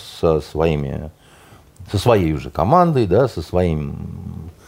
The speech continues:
отношением к тому, что развалилась страна, значит, и все такое прочее. И совершенно по непонятным мне причинам на Украину по-прежнему <clears throat> никакого особого внимания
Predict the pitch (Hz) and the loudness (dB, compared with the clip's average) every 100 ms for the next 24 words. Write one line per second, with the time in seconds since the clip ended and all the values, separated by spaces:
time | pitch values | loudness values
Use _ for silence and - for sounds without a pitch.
0 | - - - - 98 - 90 80 71 - | -20 -18 -6 0 0 2 2 0 -2 0
1 | 85 82 - 69 71 82 85 73 - - | 0 0 -4 -8 -4 -2 -2 -2 -6 -6
2 | - 113 170 175 151 104 98 - - 82 | -2 0 0 -2 -2 -4 -6 -8 -14 -14
3 | 78 82 - 90 85 87 87 165 - - | -14 -12 -8 -6 -4 -2 0 -2 -2 -8
4 | - - - - - 135 - 165 139 92 | -14 -20 -18 -8 2 2 6 6 6 2
5 | 87 85 90 107 98 78 71 82 92 80 | 0 0 0 0 0 -2 -4 -2 -4 -4
6 | 71 - 165 90 65 _ _ _ _ _ | -8 -4 -2 -4 -8 _ _ _ _ _
7 | _ _ _ _ _ _ _ 101 107 101 | _ _ _ _ _ _ _ 2 2 4
8 | 127 139 117 107 143 139 151 107 92 73 | 4 6 4 4 2 4 2 2 -2 -6
9 | 69 - _ - - - - 135 202 202 | -10 -14 _ -20 -20 -20 0 2 4 4
10 | 240 110 107 113 123 117 123 98 - 95 | 6 4 2 2 4 6 6 6 4 2
11 | 95 87 101 156 165 143 | 4 4 2 4 2 0